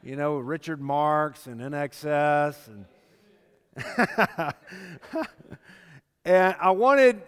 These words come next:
so bad to communicate to her how I felt about her, but I didn't know how to approach it.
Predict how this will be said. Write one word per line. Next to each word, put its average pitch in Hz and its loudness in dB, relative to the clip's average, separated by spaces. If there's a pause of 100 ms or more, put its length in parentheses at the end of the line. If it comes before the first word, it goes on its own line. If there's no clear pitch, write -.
so 240 -2
bad 202 4
to 175 0
communicate 180 -4
to 151 -10
her 143 -6
how 156 -2
I 147 0
felt 175 -4
about 120 -4
her, 117 -12
but 143 -4
I 151 2
didn't 180 -4
know 170 -2
how 156 -2
to 147 -6 (240)
approach 160 -4
it. 85 -20